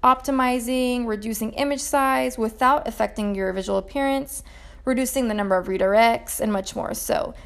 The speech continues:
many images on your site must, can be too large, which is a big issue when it comes to site health, site, I'm sorry, site speed, 'cause that will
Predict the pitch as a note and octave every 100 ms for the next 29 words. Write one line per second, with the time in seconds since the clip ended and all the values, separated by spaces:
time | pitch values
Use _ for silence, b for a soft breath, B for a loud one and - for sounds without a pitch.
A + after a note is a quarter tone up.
0 | B B A#3+ C#4+ C4 C4+ C4 C4 B3+ A#3+
1 | B3 - G#3 G#3 - G3+ G3 - A3 -
2 | - G3+ G#3 G#3+ - G#3 F3+ F3+ G#3 A#3+
3 | C4 - G#3 G#3 G3+ - - - - A3+
4 | A3+ G#3 F3+ - G#3 G3+ - F#3 - A3+
5 | B3 C4+ C4+ G3+ G#3 - G#3+ G#3 G#3 A#3
6 | B3+ - G#3+ G#3 G#3 G3 G3 G3 G#3+ A3+
7 | - D4+ D#4 - A3 G3+ G3 G3 F#3+